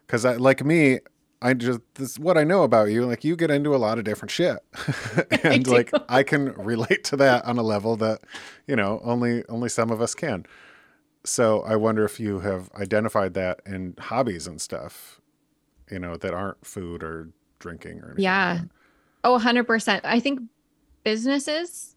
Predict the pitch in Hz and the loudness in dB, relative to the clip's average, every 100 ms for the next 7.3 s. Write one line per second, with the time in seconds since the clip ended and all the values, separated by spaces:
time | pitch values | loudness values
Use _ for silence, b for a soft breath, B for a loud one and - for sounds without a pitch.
0 | _ 233 233 196 - - 233 208 - - | _ 2 2 2 0 0 0 -2 -10 -16
1 | B B B B _ - 208 277 311 277 | B B B B _ -2 2 2 -2 -4
2 | 277 233 - 220 - 214 202 208 196 185 | -2 -2 -2 -4 -2 -2 -2 -4 -2 -2
3 | 190 202 185 - 185 180 175 - 170 165 | -4 -2 -4 -2 -2 -2 -4 -6 -6 -6
4 | 165 175 170 170 - 175 160 185 254 - | -6 -6 -4 -8 -6 -4 -2 -2 -4 -4
5 | 190 180 185 - - - 226 220 214 202 | -2 -2 -4 -6 -14 -8 -4 -2 -2 -2
6 | 190 180 - 190 175 175 175 - 175 170 | 0 -2 -4 -6 -6 -6 -8 -6 -4 -4
7 | 165 160 | -6 -8